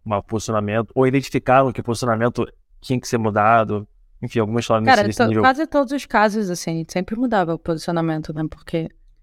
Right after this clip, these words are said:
Speaker 2: em geral, quando a pessoa vai fazer branding, é porque tem alguma coisa que não tá muito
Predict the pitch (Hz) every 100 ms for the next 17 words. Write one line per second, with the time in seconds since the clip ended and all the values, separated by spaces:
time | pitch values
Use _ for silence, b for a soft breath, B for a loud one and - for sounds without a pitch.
0 | _ - 190 202 175 180 190 196 190 196
1 | - 185 180 180 165 175 175 190 196 190
2 | _ _ - 170 185 - 185 180 _ 185
3 | 175 175 175 190 196 - 180 190 190 185
4 | 185 180 185 190 185